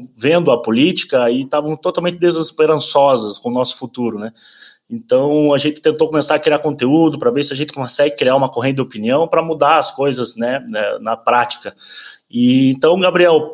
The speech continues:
muito obrigado de novo, em nome de todo o grupo,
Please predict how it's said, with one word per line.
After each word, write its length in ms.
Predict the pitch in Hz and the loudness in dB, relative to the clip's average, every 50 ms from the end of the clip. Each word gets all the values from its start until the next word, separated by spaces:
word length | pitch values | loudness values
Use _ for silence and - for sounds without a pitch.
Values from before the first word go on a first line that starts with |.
| - _ | -14 _
muito 300 | - 143 165 208 220 - | -4 0 0 2 2 2
obrigado 520 | - - 151 120 127 131 147 175 175 156 139 | 0 0 0 2 2 2 2 2 2 0 0
de 80 | 127 | 0
novo, 320 | 120 120 127 151 165 151 147 | 0 2 2 2 2 2 0
em 20 | |
nome 220 | 131 135 139 135 123 | -2 -2 -2 -2 -4
de 60 | - | -4
todo 180 | 139 139 127 | -6 -6 -4
o 60 | 110 113 | -4 -2
grupo, 320 | 120 143 170 180 175 | 0 0 0 0 -2